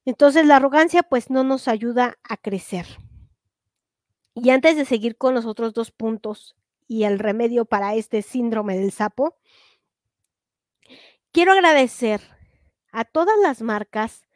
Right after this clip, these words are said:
que estuvieron en nuestro evento este pasado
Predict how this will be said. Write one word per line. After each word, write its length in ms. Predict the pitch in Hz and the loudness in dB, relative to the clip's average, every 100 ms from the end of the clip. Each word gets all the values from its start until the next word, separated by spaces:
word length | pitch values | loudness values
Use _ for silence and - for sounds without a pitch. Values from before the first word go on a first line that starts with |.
| _ _ _ _ _ - | _ _ _ _ _ 0
que 100 | 277 | 0
estuvieron 880 | - - 240 269 320 349 359 359 | 0 -12 -4 0 2 2 0 -2
en 160 | 311 233 | -2 -2
nuestro 380 | 269 311 - 330 | -2 -4 -4 -4
evento 680 | 285 269 254 - 269 269 _ | -2 -4 -6 -4 -4 -4 _
este 340 | 285 294 320 | -8 -4 -6
pasado 680 | 311 262 - 233 240 254 262 | -4 -6 -4 -4 -2 -4 -6